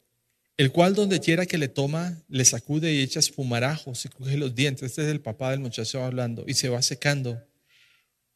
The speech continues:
Y dije a tus discípulos que lo echaron fuera y no pudieron". Y respondiendo él les dijo, "Oh generación incrédula, ¿hasta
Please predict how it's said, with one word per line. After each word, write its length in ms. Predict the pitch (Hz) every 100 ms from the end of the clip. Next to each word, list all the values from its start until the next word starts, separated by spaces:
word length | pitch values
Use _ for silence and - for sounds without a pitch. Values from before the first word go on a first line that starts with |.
| _
Y 140 | 160
dije 320 | 151 220 - 170
a 80 |
tus 120 | 160 135
discípulos 480 | 127 165 170 180
que 80 | 170
lo 60 | 127
echaron 380 | - 143 160 160
fuera 260 | 175 160
y 60 | 135
no 200 | 127 135
pudieron". 600 | 156 175 180 156 135 - _ _ _ _ _ _ _
Y 60 | 151
respondiendo 720 | 147 139 - 139 143 151 165
él 80 | 160
les 120 | 156
dijo, 400 | 156 147 127 127 _ _ _ _ _ _
"Oh 480 | 139 151 160 160 143
generación 640 | 147 139 127 120 135 127
incrédula, 680 | 135 135 - 131 127 127 123
¿hasta 760 | 127 - - - _ - 110